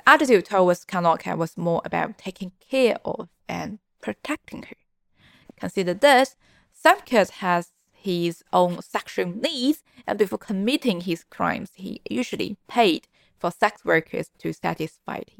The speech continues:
his, um, needs. However, he didn't have these desires specifically for Kanoka. In other words, he wasn't sexually attracted to Kanoka. Moreover, when Samket's mother passed away,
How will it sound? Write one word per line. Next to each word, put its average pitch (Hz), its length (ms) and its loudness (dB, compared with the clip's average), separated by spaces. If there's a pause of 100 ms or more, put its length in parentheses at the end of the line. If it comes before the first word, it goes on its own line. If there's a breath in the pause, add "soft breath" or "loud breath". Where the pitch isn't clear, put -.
his, - 120 -14 (140)
um, 214 220 -20 (400)
needs. - 240 -12 (720)
However, 214 260 4
he 202 160 -8
didn't 214 380 -10
have 233 280 -4
these 190 240 -4
desires 170 640 -4
specifically - 1000 -6 (100)
for 226 220 -2
Kanoka. 202 440 -8 (400)
In 190 240 2
other 247 220 8
words, 302 460 2 (280)
he 285 440 -4
wasn't 320 420 -2
sexually 226 680 2
attracted - 680 -4 (280)
to 202 220 -6 (300)
Kanoka. 170 400 -4 (560)
Moreover, 180 440 6 (280)
when 185 160 4
Samket's 185 540 0
mother 202 380 4
passed - 380 -6
away, 240 500 6